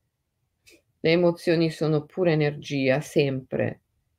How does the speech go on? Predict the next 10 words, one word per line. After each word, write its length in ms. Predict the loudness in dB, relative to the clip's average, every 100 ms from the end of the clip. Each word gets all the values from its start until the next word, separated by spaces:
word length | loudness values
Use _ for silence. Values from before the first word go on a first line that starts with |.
| _ _ _ _ _ _ _ _
Fossero 420 | _ 0 2 6
anche 300 | 8 8 4
emozioni 560 | 2 2 0 0 2 2
di 140 | 0
tristezza. 1160 | -2 -2 -2 -2 2 4 2 -4 0 0 0 -6 _ _ _ _ _ _ _ _ _ _ _ _ _ _ _ -20 -20 _ _ _ _ _ _ _ _ _
La 140 | -2 -2
tristezza, 800 | 0 -4 4 8 10 8 4 6
la 120 | 6
dolce 680 | 6 8 10 10 6 0 -4
tristezza 1080 | -4 -10 -8 4 6 6 0 -2 -2 0